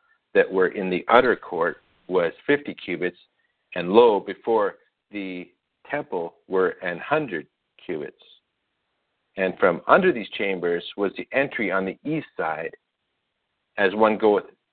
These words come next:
into them from the utter court. The chambers were in the thickness of the wall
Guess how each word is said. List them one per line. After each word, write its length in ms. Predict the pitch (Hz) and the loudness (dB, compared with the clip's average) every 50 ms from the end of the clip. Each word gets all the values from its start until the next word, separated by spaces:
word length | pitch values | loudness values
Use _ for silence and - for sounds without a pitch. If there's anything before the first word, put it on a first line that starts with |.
| _ _ _ - | _ _ _ -4
into 280 | 131 135 131 - 110 90 | -4 -4 -2 -4 -4 -2
them 360 | 87 87 85 85 82 87 - _ _ _ _ - | -2 -2 -2 -4 -6 -8 -14 _ _ _ _ -4
from 160 | 104 90 90 | -4 -2 0
the 140 | 90 90 - | -2 -2 -2
utter 360 | 98 95 87 85 80 - - _ _ _ _ _ - | -2 -2 0 0 -2 -4 -6 _ _ _ _ _ -16
court. 440 | - - - 147 123 90 80 - - _ _ _ _ _ _ _ _ _ _ _ _ _ _ _ _ _ _ _ _ _ _ _ _ _ _ _ _ _ _ _ _ _ _ _ _ _ _ _ _ _ _ _ _ _ _ _ _ - | -14 -2 2 2 4 4 2 -2 -8 _ _ _ _ _ _ _ _ _ _ _ _ _ _ _ _ _ _ _ _ _ _ _ _ _ _ _ _ _ _ _ _ _ _ _ _ _ _ _ _ _ _ _ _ _ _ _ _ -6
The 80 | 117 | -4
chambers 760 | - - 180 185 196 196 175 180 180 175 170 170 165 160 151 - - - _ _ _ _ _ _ _ _ _ - | 4 6 6 6 6 4 2 0 0 0 0 -2 -4 -4 -6 -10 -18 -20 _ _ _ _ _ _ _ _ _ -4
were 340 | 127 131 127 120 113 95 - _ | -2 0 2 2 2 0 -2 _
in 200 | - 123 123 120 | -4 -2 -2 0
the 100 | 110 113 - _ | -2 -4 -4 _
thickness 380 | - 147 - - 117 107 101 - | -4 -4 -4 -4 -6 -6 -6 -6
of 100 | 110 92 | -6 -4
the 80 | 98 107 | -2 0
wall 520 | 104 113 120 120 110 95 87 82 78 - | 4 4 6 6 6 4 2 0 -2 -6